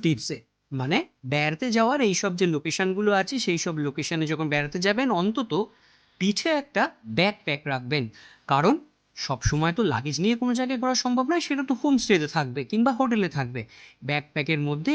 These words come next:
অবশ্যই ফার্স্ট এড বক্স রাখতে ভুলবেন না, আর সঙ্গে অবশ্যই ড্রাই ফ্রুট, কিছু চকলেটস, আর অবশ্যই ওয়াটার বটল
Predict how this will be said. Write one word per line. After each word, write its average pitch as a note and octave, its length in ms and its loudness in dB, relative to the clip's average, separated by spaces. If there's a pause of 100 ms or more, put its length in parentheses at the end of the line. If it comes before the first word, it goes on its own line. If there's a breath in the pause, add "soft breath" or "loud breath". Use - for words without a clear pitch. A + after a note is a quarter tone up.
(160)
অবশ্যই G3 500 2 (420)
ফার্স্ট A#3+ 380 0
এড A#3+ 180 2
বক্স C#4+ 200 -2 (340)
রাখতে F3 280 2
ভুলবেন D3 420 0
না, D3 60 2 (100)
আর C#3 80 -2 (120)
সঙ্গে C#3+ 280 -2 (140)
অবশ্যই F3+ 420 0 (180)
ড্রাই C#3 280 2
ফ্রুট, C#4+ 180 -4 (380 soft breath)
কিছু C#3+ 180 -2 (120)
চকলেটস, F#3+ 420 -2 (280)
আর C3+ 100 0 (120)
অবশ্যই D#3+ 420 0 (320)
ওয়াটার C#3+ 360 -2
বটল A#3 200 0